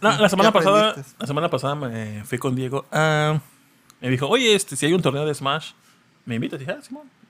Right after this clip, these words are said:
Speaker 1: Y ya, este, hubo un torneo ese domingo. Fuimos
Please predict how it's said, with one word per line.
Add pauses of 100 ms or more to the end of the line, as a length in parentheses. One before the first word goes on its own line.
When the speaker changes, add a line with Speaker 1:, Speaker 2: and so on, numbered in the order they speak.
(120)
Speaker 1:
Y
ya,
este,
hubo
un
torneo
ese
domingo. (640)
Fuimos